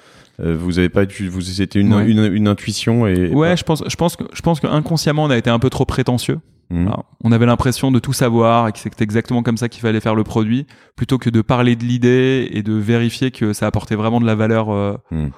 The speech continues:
Speaker 2: aux, aux gens. On a fait un produit trop compliqué, on n'a pas essayé d'itérer. Moi, j'ai un défaut, c'est que je suis impatient et j'étais trop impatient. Je voulais lancer le, le, le produit vite, je voulais réussir vite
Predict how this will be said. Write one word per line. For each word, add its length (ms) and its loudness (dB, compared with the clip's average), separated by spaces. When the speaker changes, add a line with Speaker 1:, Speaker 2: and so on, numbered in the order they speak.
Speaker 2:
aux, 200 -2
aux 120 4
gens. 320 0
On 140 0
a 80 2
fait 100 0
un 60 0
produit 240 0
trop 180 0
compliqué, 680 -2
on 100 -2
n'a 100 2
pas 160 0
essayé 280 0
d'itérer. 440 0
Moi, 80 2
j'ai 100 2
un 80 4
défaut, 280 2
c'est 140 0
que 60 -8
je 40 -6
suis 80 0
impatient 520 -2
et 60 -2
j'étais 260 0
trop 220 0
impatient. 460 0
Je 80 -4
voulais 160 0
lancer 260 2
le, 80 0
le, 240 0
le 100 0
produit 320 2
vite, 240 0
je 60 -4
voulais 160 2
réussir 400 2
vite 400 -4